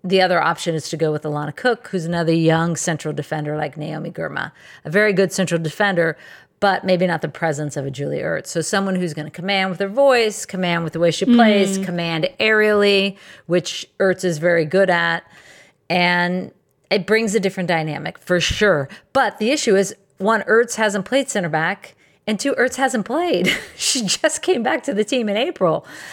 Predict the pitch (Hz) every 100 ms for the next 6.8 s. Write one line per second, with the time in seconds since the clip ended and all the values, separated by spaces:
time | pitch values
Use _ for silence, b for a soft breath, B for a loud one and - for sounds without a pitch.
0 | B - - 254 240 269 311 294 - 277
1 | 254 254 233 233 240 262 269 254 262 196
2 | 233 226 214 - - 254 262 196 185 185
3 | 170 180 185 190 202 202 202 190 - 226
4 | 220 196 254 233 185 185 175 - - 170
5 | 170 170 202 202 175 170 170 175 - 190
6 | 196 214 202 220 220 - 277 156